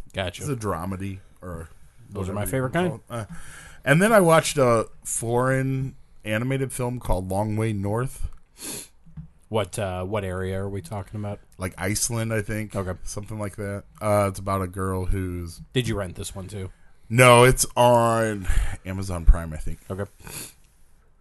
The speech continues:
Speaker 2: She leads an expedition north to find her grandfather's, he's an explorer that never showed up, and so they kinda lead a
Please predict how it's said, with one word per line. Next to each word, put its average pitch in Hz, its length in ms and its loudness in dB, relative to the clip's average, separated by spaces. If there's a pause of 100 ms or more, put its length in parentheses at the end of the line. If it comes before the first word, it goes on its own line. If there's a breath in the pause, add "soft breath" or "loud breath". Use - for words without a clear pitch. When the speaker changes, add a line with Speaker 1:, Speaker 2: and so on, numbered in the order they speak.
(220)
Speaker 2:
She 117 220 0
leads 113 260 2
an 101 80 -2
expedition 101 720 -2
north 95 300 -2
to 92 80 -6
find 90 320 -6
her 92 100 -6
grandfather's, 87 1040 -8 (560)
he's 95 220 -4
an 92 80 -6
explorer 82 640 -4
that 82 200 -8
never 80 280 -8
showed 85 320 -8
up, 85 240 -4 (240)
and 78 260 -12
so 90 140 -6
they 85 100 -8
kinda 85 240 -10
lead 85 240 -10
a 82 160 -10